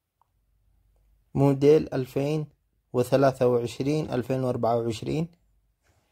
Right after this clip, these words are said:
كما تلاحظون أبرز التغيرات في شكل الاسطبات الخلفية،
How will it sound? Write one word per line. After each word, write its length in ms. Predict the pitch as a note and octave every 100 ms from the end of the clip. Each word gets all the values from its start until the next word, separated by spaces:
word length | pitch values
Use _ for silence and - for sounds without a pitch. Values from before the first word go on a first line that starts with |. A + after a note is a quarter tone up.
| _ _ _ _ _ _ _ _ _ _ _ _ _ _ _ _ _ _ _ _ _ _ _ _ _ _ _ _ _ _ _ _ _ _ _ _ _ _ _ _
كما 220 | - C#3 C#3
تلاحظون 580 | C3+ B2+ A#2+ C3 D3
أبرز 300 | C3 C3 B2
التغيرات 580 | B2 - B2 B2+ C#3 C3+
في 160 | - B2
شكل 340 | - C3+ B2+
الاسطبات 640 | B2 A#2+ - A#2+ C3 B2
الخلفية، 720 | A#2+ A2 A#2+ A#2 B2 C#3 E3